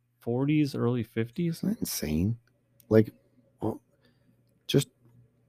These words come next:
Speaker 2: he could, you literally, like, you could just retire.
Speaker 1: Yeah.
Speaker 2: Like, you're
Speaker 1: Well,
Speaker 2: done.
Speaker 1: he could have retired at the first billion, I'd like
Speaker 2: Right.
Speaker 1: to think, you know.
Speaker 2: Yeah.
Speaker 1: "Nah, let's get
Speaker 2: But he,
Speaker 1: two hundred fifty-two
Speaker 2: he
Speaker 1: more
Speaker 2: wants
Speaker 1: of
Speaker 2: to
Speaker 1: them."
Speaker 2: get to space. He
Speaker 1: Mm-hmm.
Speaker 2: built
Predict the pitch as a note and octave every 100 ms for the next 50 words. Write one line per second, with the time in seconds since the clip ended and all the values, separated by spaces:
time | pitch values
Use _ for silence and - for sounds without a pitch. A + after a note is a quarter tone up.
0 | _ - D3+ F3 D3 C#3+ D#3+ F3 E3 -
1 | C#3 E3 F#3 C3+ A#2+ A#2 A#2 A#2+ A2+ G2
2 | F#2+ - - D#2 D#2 C#2+ - - A#2 F2+
3 | A#2 A2+ - G3 F3+ D3+ D3 C#3 A#2+ A2
4 | G#2+ G2 F2+ - G#2+ F#2 F2 F2 A#2+ G#2
5 | F2+ F#2 F#2 G#2 A#2+ F#2+ F#2+ - A2 F#2+
6 | G2+ G2+ - - _ - F3 B2+ G2+ G2+
7 | - G#2+ - G#2+ G#2+ A#2 B2+ A#2 G#2 -
8 | G#2+ G#2 G2 F2 A#2 - A2 - - F#2
9 | F#2 F#2 - - _ _ _ _ A#2+ G2+
10 | G#2+ G2+ G2 F#2+